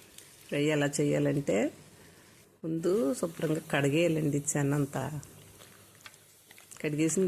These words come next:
తర్వాత ఒక రెండు మూడు సార్లు కడగాలండి.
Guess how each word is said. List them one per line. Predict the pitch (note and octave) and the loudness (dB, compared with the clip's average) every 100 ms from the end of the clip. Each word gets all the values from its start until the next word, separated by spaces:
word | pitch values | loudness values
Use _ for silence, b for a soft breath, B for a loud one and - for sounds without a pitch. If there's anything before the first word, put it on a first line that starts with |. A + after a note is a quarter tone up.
| F3 | 2
తర్వాత | D#3+ D3+ D3+ F#3 B3+ F#4+ - - - - - - - - - - - - - - - - F3 | 0 0 0 -2 -2 -2 -6 -20 -20 -20 -20 -20 -20 -20 -20 -20 -20 -20 -20 -20 -20 -14 -6
ఒక | D#3+ | 0
రెండు | E3 D#3+ | 2 4
మూడు | D#3+ D3+ | 4 4
సార్లు | D3 E3 F#3+ | 2 2 2
కడగాలండి. | E3 D3+ C#3+ C#3 C3+ | 2 2 2 0 0